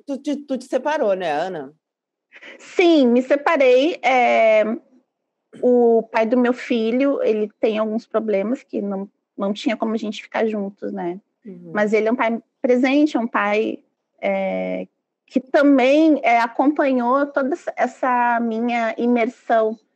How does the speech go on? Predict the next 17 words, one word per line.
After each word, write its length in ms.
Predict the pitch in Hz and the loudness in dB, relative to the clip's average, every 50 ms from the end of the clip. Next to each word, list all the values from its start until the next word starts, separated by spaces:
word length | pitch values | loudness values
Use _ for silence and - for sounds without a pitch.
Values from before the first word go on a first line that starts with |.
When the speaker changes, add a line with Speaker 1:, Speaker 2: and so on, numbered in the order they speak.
| _ _ - | _ _ -4
Speaker 2:
na 160 | 240 240 262 | -2 -2 0
luta 300 | 294 285 262 269 269 294 254 | 0 0 0 0 0 -2 -2
antirracista, 840 | 247 - - 240 214 202 180 - _ - 240 254 262 - - 240 | -4 -4 -6 -8 -8 -8 -8 -10 _ -6 -6 -6 -6 -8 -10 -10
né? 140 | 214 185 185 | -10 -10 -10
Porque 160 | - _ 233 | -8 _ -6
ele 120 | 208 208 | -4 -2
é 40 | 202 | -2
um 120 | 208 208 202 | -2 -2 -4
homem 200 | 202 202 202 202 | -4 -6 -4 -4
branco. 500 | 190 190 190 190 202 226 285 - - _ _ _ _ _ _ _ _ - | -2 0 0 2 2 0 -2 -4 -6 _ _ _ _ _ _ _ _ -10
Então, 300 | - 196 185 226 208 196 | -10 -6 -2 -2 -2 -2
Speaker 1:
Uhum. 80 | 214 214 | -2 -4
Speaker 2:
nós 120 | 226 240 | -4 -6
sofremos 600 | - - 226 - - - 214 214 233 233 226 - | -8 -10 -10 -6 -4 -2 -2 0 0 -2 0 0
muitos 720 | 247 240 220 220 226 247 - - 277 262 262 - - - | 0 0 0 0 -2 -4 -4 -4 -4 -4 -4 -6 -10 -8
ataques, 800 | - 233 233 - - 233 208 226 247 _ - 294 285 - - _ - | -8 -8 -6 -4 -4 -4 -2 -4 -4 _ -4 -4 -4 -4 -10 _ -8
né? 420 | 254 226 202 190 196 202 233 277 | -6 -4 -4 -4 -4 -6 -6 -8